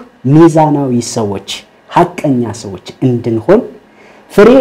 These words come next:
አፍርተን የምናልፍ ሰዎች እንድንሆን የሚያግዘን ትልቁ መሳሪያ ንባብና ንባብ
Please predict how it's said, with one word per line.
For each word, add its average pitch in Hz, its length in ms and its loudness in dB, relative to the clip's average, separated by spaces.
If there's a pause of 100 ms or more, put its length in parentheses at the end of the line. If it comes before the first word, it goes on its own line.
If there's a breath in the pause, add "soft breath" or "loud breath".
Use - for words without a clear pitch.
(160)
አፍርተን 180 600 2
የምናልፍ 156 720 2
ሰዎች 110 380 -6 (140)
እንድንሆን 151 540 0 (180)
የሚያግዘን 110 680 -4
ትልቁ - 440 -4
መሳሪያ 202 460 -4 (340 loud breath)
ንባብና 123 540 -2 (280)
ንባብ 127 340 -2